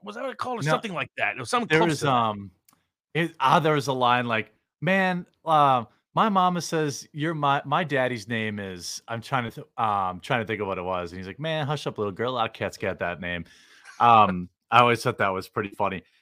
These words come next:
Speaker 1: Oh,
Speaker 2: But the,
Speaker 1: all,
Speaker 2: uh
Speaker 1: I mean, all those are, those are, that was some classic genre that, that, you
Speaker 2: Yeah.
Speaker 1: know, the Tarantino did a wonderful job of stealing from it and recreating it, and Jackie Brown and some of
Speaker 2: Jackie
Speaker 1: the other
Speaker 2: Brown,
Speaker 1: things.
Speaker 2: yeah.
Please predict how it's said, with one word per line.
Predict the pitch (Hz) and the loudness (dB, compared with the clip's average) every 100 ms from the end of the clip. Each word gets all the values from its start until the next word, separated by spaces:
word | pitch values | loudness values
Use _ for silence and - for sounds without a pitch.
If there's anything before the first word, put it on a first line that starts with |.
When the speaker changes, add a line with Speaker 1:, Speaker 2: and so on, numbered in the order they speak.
| _ | _
Speaker 1:
Oh, | 180 | 10
Speaker 2:
But | 214 | 10
the, | 202 | 10
Speaker 1:
all, | 262 | 10
Speaker 2:
uh | 147 | 8
Speaker 1:
I | |
mean, | 170 156 | 6 6
all | |
those | 202 131 | 6 4
are, | 104 | 0
those | 120 202 | 2 2
are, | 135 - | 2 -2
that | 143 | 2
was | 180 123 | 2 2
some | 98 | -6
classic | - 131 127 110 92 | 0 2 2 -4 -10
genre | 110 127 160 143 104 98 | -4 0 2 0 -6 -4
that, | 135 131 - | -2 0 2
that, | 139 | 4
you | |
Speaker 2:
Yeah. | 131 135 | 4 2
Speaker 1:
know, | 123 | 0
the | 120 110 101 - _ - | -2 -4 -8 -18 _ -2
Tarantino | 185 165 113 175 170 | 4 4 2 2 4
did | 131 | 4
a | 123 | 0
wonderful | 127 135 127 120 110 | 2 0 0 -2 -2
job | 127 127 113 | 2 2 0
of | 104 | -8
stealing | - - 151 147 131 | -10 -4 -2 -2 -2
from | 113 127 120 | -2 -4 -2
it | |
and | 117 120 | -4 -4
recreating | 123 - 120 123 131 120 | -6 -6 0 0 0 -2
it, | 117 | -4
and | 107 | -6
Jackie | 113 120 123 120 | 0 0 0 -4
Brown | 107 110 123 123 117 | -6 -2 -2 -2 -4
and | - | -4
some | 113 | -2
of | 117 | -2
Speaker 2:
Jackie | |
Speaker 1:
the | 117 | 0
other | 110 | 2
Speaker 2:
Brown, | 110 110 | 0 0
Speaker 1:
things. | 104 | 0
Speaker 2:
yeah. | 107 113 | 0 0